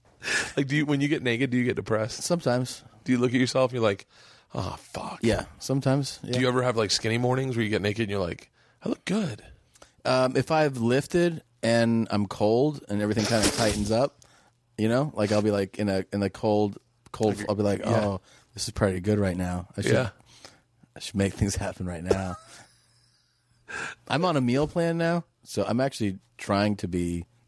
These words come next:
Speaker 2: not as
Speaker 1: Like, at a
Speaker 2: fat.
Speaker 1: cafeteria?
Speaker 2: Yeah.
Speaker 1: <laughs> Like, just
Speaker 2: Like, you
Speaker 1: you
Speaker 2: give,
Speaker 1: go
Speaker 2: you buy, like, for the semester, you get, like, <laughs> No, I have everything, like, fucking laid out. I'm supposed to eat every day.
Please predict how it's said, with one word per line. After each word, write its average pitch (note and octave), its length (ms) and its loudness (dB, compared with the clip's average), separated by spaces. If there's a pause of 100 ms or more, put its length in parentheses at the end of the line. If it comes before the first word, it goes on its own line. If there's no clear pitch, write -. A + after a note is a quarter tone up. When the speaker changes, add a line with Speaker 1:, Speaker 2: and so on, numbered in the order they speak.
Speaker 2:
not F2 220 -2
as E2+ 100 -2
Speaker 1:
Like, A2+ 140 2
at A#2 80 4
a A2 40 2
Speaker 2:
fat. - 60 -6
Speaker 1:
cafeteria? C3 600 0 (180)
Speaker 2:
Yeah. B2+ 260 0
Speaker 1:
<laughs> - 60 -20
Like, - 140 0
just - 340 -2 (160)
Speaker 2:
Like, A2 140 2
you B2 80 4
Speaker 1:
you A2+ 60 0
Speaker 2:
give, A#2+ 160 4
Speaker 1:
go A2 40 2
Speaker 2:
you A#2+ 140 2
buy, A#2 280 2
like, G#2+ 240 0
for G#2+ 120 0
the G2+ 100 0
semester, G2+ 500 -4
you G#2+ 140 0
get, F#2+ 160 -2
like, F2+ 180 0
<laughs> - 60 0 (2000)
No, C#3+ 160 -2
I D#3 120 -2
have D#3 140 -2
everything, C#3 480 0
like, A2 220 0
fucking G#2 340 -2
laid G2 180 2
out. A#2 140 2
I'm F#2+ 80 -4
supposed - 240 -4
to F#2+ 60 -2
eat F#2 80 -2
every F2+ 160 -2
day. G2 200 -2